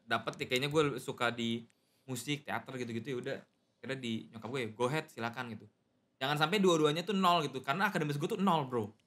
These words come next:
Sejelek itu nilai akademis gue. Gue nggak bisa sama sekali, gue akademis. Bodoh banget gue. Nah, bedanya itu, gue di supportnya di non akademis, akademis dengan kalimatnya kayak gitu.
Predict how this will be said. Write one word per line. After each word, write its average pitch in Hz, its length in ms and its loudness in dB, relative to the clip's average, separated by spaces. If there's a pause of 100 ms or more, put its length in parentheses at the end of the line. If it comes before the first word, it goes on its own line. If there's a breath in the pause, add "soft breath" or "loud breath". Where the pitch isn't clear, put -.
Sejelek 143 480 0
itu 170 80 -6
nilai 139 200 -2
akademis 117 280 -6
gue. 113 160 -12 (560)
Gue 214 120 -2
nggak 233 120 4
bisa 226 160 4
sama 233 160 2
sekali, 247 200 0
gue 233 120 2
akademis. 185 400 0 (760)
Bodoh 165 240 4
banget 175 200 2
gue. 120 160 -6 (1200)
Nah, 117 80 -10
bedanya 117 320 0
itu, 170 160 -4 (120)
gue 127 200 0
di 139 160 -2
supportnya 147 960 -4 (680)
di 127 120 -6
non 127 160 -2
akademis, 127 560 -4
akademis 135 440 -6
dengan 123 320 -4
kalimatnya 127 400 -4
kayak 120 200 -8
gitu. - 200 -12